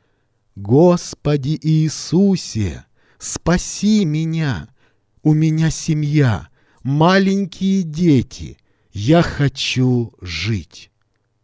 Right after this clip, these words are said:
Окружающие раненые просили медперсонал увезти его куда-нибудь,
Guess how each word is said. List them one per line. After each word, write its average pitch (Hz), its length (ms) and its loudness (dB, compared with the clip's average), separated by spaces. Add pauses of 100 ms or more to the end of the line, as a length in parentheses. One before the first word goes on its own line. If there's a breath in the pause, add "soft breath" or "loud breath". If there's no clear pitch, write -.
(1500)
Окружающие 127 1200 2 (100)
раненые 104 920 -4 (760)
просили 190 720 2
медперсонал 147 1200 -2
увезти 165 640 -6
его 123 300 2
куда-нибудь, 131 800 -4